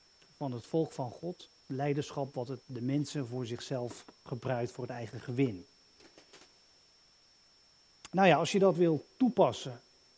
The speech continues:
ehm, op, op ons, ja, dan, dan kun je dus zeggen dat iedereen die leiding geeft op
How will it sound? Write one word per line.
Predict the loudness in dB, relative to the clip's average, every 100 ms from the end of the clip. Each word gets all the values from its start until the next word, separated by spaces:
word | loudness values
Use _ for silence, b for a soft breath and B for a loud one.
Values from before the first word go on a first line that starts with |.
| _ _ _ -20 _ _ -12
ehm, | -8 -8 -12 -18 _ _
op, | -12 -12 -12
op | -14 -12 -2
ons, | 0 0 -2 -12 -14 -18 _ _ _ _ _ _ _ _ _ _ _ -20 -20 _
ja, | -4 -4
dan, | -4 -10 -10
dan | -12 -12
kun | -10
je | -8
dus | -6 -6
zeggen | -6 -4
dat | -6 -6
iedereen | -2 -2 -2 -6
die | -4
leiding | -2 0 2 0
geeft | -4 -8 -12 -16
op | -20